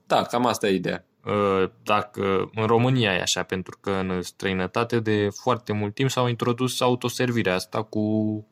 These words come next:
Speaker 1: A, cu tablet, cu
Speaker 2: chioșcurile alea electrice, probabil. La noi nu știu dacă sunt.
Speaker 1: E în mall. În mall la, în, uh, Titan, nu știu cum îi zice.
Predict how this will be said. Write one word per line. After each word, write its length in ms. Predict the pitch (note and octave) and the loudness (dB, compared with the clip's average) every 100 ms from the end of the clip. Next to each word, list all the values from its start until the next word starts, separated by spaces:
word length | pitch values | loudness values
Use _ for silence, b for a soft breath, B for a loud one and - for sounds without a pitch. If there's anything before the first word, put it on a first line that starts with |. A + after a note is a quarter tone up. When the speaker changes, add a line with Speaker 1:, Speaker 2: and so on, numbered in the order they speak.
| B B | B B
Speaker 1:
A, 160 | - F#2+ | 0 0
cu 100 | - | 0
tablet, 560 | - F2+ G2 G#2 - G2 | -2 0 2 0 -4 -12
cu 440 | - G2 F2+ E2+ - | -2 0 0 -4 -2
Speaker 2:
chioșcurile 520 | D3+ C3+ - B2+ C3 | 2 2 2 0 2
alea 180 | B2+ B2 | 2 2
electrice, 500 | B2 A#2+ - E2+ F2+ | 2 0 -6 -6 -6
probabil. 500 | - G2 G2+ G2+ G2+ _ - | -2 -2 0 -2 -8 _ -10
La 240 | A2+ A#2+ | -2 2
noi 160 | B2+ C#3 | 2 2
nu 80 | C#3 | 2
știu 180 | - A#2 | 0 0
dacă 240 | G#2 G2 | 0 -2
sunt. 280 | - A2 A#2+ | -6 -6 -2
Speaker 1:
E 180 | A#2 A#2 | 2 2
în 200 | A2 A2 | 2 2
mall. 300 | G#2+ F2+ - _ | 0 -2 -4 _
În 180 | A2+ G#2 | -4 0
mall 380 | A2 A2+ G#2+ G#2 | 2 4 4 4
la, 540 | G2 G2 F#2+ F#2+ F#2+ - | 2 2 0 -4 -8 -6
în, 200 | F#2+ F2+ | -6 -4
uh, 240 | F2+ F2 _ _ | -4 -6 _ _
Titan, 480 | - G#2 G2+ F#2 F2+ _ - | -10 -6 -2 -4 -6 _ -8
nu 120 | F#2 | -8
știu 120 | - | -6
cum 80 | F#2+ | -6
îi 100 | F#2 | -4
zice. 400 | F2 - - | -4 -4 -8